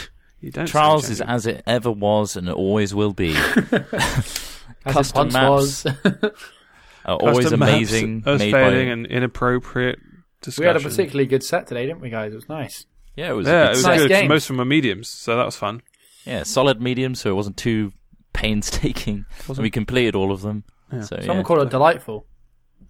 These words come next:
Speaker 1: I would say that
Speaker 2: I would
Speaker 1: word.
Speaker 2: call it snazzy delightful, yeah.
Speaker 3: <laughs>
Speaker 1: I
Speaker 3: That's
Speaker 1: would
Speaker 3: the name
Speaker 1: call
Speaker 3: of,
Speaker 1: it just
Speaker 3: uh,
Speaker 1: erotic.
Speaker 3: Ross Humbry's forthcoming album.
Speaker 1: Snazzy
Speaker 2: Sna-
Speaker 1: Delightful, the, the Snazzy is gonna be the next track title. <laughs>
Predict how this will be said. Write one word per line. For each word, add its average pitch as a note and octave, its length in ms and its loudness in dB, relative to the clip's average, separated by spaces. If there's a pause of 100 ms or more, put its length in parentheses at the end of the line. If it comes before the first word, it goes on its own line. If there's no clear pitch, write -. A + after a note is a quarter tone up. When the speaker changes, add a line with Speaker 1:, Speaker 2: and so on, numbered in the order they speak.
Speaker 1:
I C#3 140 2
would C3 200 0
say A2 200 -6
that G2+ 60 -4
Speaker 2:
I D3 160 8
would D3+ 100 2
Speaker 1:
word. G#2 40 -10
Speaker 2:
call A#2 180 2
it - 80 -4
snazzy A#2 460 -2
delightful, G#2+ 500 0
yeah. F#2+ 260 2 (520)
Speaker 3:
<laughs> - 400 -6
Speaker 1:
I G#3 60 6 (1900)
Speaker 3:
That's C3 140 2
Speaker 1:
would - 20 2
Speaker 3:
the C3 40 -2
name D3+ 160 4
Speaker 1:
call C#3+ 80 6
Speaker 3:
of, C3+ 80 4
Speaker 1:
it - 40 -8
just - 20 4
Speaker 3:
uh, C3 480 8
Speaker 1:
erotic. B2 300 2
Speaker 3:
Ross C3+ 80 -6
Humbry's C3 300 0
forthcoming C3+ 440 -2
album. C#3+ 300 -2 (340)
Speaker 1:
Snazzy E3+ 320 2
Speaker 2:
Sna- F3+ 60 2
Speaker 1:
Delightful, D#3+ 420 2
the, C#3+ 140 -4
the C#3 80 -4
Snazzy B2 600 2
is - 180 -4
gonna A#2+ 120 -4
be A#2+ 60 -2
the A#2+ 80 -2
next - 220 -4
track A#2 260 -4
title. G3 520 -8
<laughs> - 40 -20